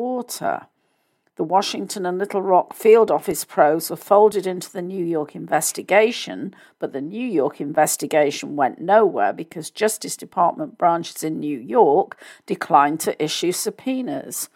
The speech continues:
Last week, the New York Times added new twist to the Clinton Foundation story, noting that after prosecutors in New York declined to issue subpoenas,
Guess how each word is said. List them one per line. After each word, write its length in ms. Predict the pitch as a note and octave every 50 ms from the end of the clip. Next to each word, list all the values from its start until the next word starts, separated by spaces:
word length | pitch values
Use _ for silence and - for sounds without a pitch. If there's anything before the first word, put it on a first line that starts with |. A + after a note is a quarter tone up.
| _ _ _ _ _ _ _ _ _
Last 380 | - F#3+ F#3+ F#3 F3 - -
week, 240 | - G#3+ A3 G#3 -
the 100 | D#3+ F3+
New 200 | F#3 G3 G3+ G3+
York 280 | F#3 F3 E3 - - -
Times 400 | - - F#3+ E3+ E3 E3 E3+ -
added 360 | C3 F3+ A3 A#3+ F#3 C3+ -
new 240 | F3 F#3+ A3 A#3+ B3
twist 460 | - - - C#3+ A2 C3+ - - -
to 60 | E3+
the 120 | - D#3 D#3+
Clinton 340 | - - F#3+ E3+ E3+ E3+
Foundation 800 | E3 _ E3 E3+ E3+ E3+ E3 D#3+ F3+ E3+ E3 D#3+ - - - B2
story, 760 | - - - - - B3 C4+ B3+ G#3+ E3 - - B2+ D#3 - - _ _ _ _ _ _ _ _ _ _
noting 540 | - F#3+ G3 A3+ C4 C4+ - - E3 D#3 D#3
that 160 | E3+ D#3 -
after 320 | - F3+ G3 F#3+ - - F3+
prosecutors 840 | - - - A#3+ A#3 - D4+ - - - A3+ G#3 G3 - F#3+ -
in 200 | G#3 F#3+ F#3 F3
New 160 | F3 F3 E3
York 460 | D#3+ E3 F3 G3+ F#3+ E3 - - - -
declined 580 | D#3 D#3+ - - - F3+ F3+ G#3 A#3 B3+ B3
to 180 | - - G#3 F#3+
issue 300 | F#3 F3 - - - -
subpoenas, 1000 | - - - - - _ - B3 C#4+ D#4 D4+ - - - - - E3+ - -